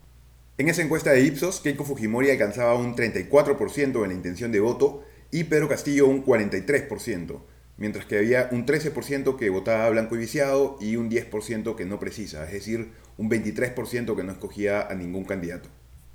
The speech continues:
Como ya les he comentado varias veces, si bien la encuesta de Ipsos salió después de la de Datum, no deberían compararse entre sí como para decir, por ejemplo,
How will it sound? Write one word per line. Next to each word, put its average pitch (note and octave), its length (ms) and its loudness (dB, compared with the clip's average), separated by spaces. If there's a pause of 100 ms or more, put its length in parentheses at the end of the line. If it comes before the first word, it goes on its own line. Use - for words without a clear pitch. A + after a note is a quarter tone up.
(1080)
Como A#2+ 160 -2
ya C3 120 6
les D#3+ 120 0
he F3+ 60 0
comentado D3 380 4
varias C#3+ 220 6
veces, D3 580 -4
si A#2 200 -6
bien C3+ 200 2
la D#3+ 40 0
encuesta D#3+ 400 -2
de C3 100 6
Ipsos C3+ 360 -2
salió A#2+ 340 2
después D3+ 400 0
de B2+ 100 0
la G#2 80 0
de G2 100 -2
Datum, B2+ 380 -4 (500)
no C#3 160 0
deberían D3+ 320 4
compararse C3 440 -2
entre A#2+ 220 -2
sí C3 220 -2
como B2 240 -2
para F#2+ 220 -2
decir, A2+ 340 -4
por A2+ 120 -4
ejemplo, A#2 580 -4